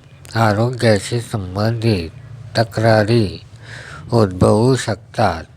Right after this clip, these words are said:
नोकरी आणि व्यवसायामध्ये तुमच्या पदरात अपयश येण्याची शक्यता आहे. कुंभ राशीच्या लोकांनी, विशेष करून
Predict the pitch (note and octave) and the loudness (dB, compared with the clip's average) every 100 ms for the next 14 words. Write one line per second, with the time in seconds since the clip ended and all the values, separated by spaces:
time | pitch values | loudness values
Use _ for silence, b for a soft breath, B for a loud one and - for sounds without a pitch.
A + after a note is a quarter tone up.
0 | - - G#2+ A2+ A2 - B2+ C3+ A#2 G#2+ | -20 -18 -6 -2 -2 -4 -2 2 2 0
1 | A#2 A#2 G2 E2+ - G#2 A2 A#2 F#2 F2 | 0 2 0 -2 -8 -6 -4 -4 -6 -6
2 | - G2 E2 D#2+ - - B B B B | -2 0 -2 -8 -18 -20 B B B B
3 | B B - G#2 F#2+ - C3 B2+ A2 F#2 | B B 2 2 2 2 2 4 2 2
4 | G#2+ F#2+ D#2+ - - - _ - - A2 | 2 2 0 -8 -20 -20 _ -20 -4 -2
5 | - G#2 A2 B2+ - A#2 G2 F#2+ F#2+ - | -2 -4 -2 -2 -4 -4 -2 -2 -4 -4
6 | A#2+ A#2+ - - - F#2+ - G#2+ G2 F#2 | -4 -2 -4 -10 -8 -8 0 2 2 2
7 | E2+ - F2 E2 - B B B B B | -2 -6 -8 -10 -14 B B B B B
8 | B B - C3+ C#3 D3 C#3+ A2+ G2 A2 | B B 2 4 6 6 6 6 4 -2
9 | G#2 B2 B2 G#2+ F#2 A2 A2 A2+ A2 E2 | -2 0 2 0 -2 -4 -4 -6 -6 -8
10 | E2 - _ - G#2+ G#2+ G2+ B2+ C#3 C3+ | -12 -20 _ -14 -4 -2 0 2 2 2
11 | - A#2+ G#2 G2 F2+ E2+ | 0 2 4 2 0 -6